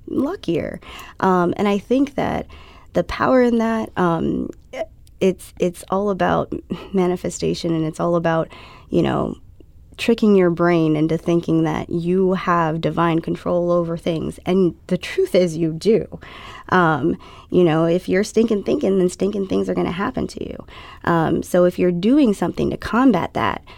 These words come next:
you're not just doing a ritual, you are changing your mind,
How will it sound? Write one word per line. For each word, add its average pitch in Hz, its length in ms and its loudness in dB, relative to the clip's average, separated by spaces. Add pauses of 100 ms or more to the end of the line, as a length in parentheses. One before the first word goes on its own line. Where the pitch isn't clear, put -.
(120)
you're 196 160 2
not 277 240 0
just 254 260 -2
doing 196 600 4
a 175 160 2
ritual, 170 640 -2 (260)
you 233 380 2
are 175 580 0 (380)
changing 240 500 4
your 180 120 4
mind, - 520 -2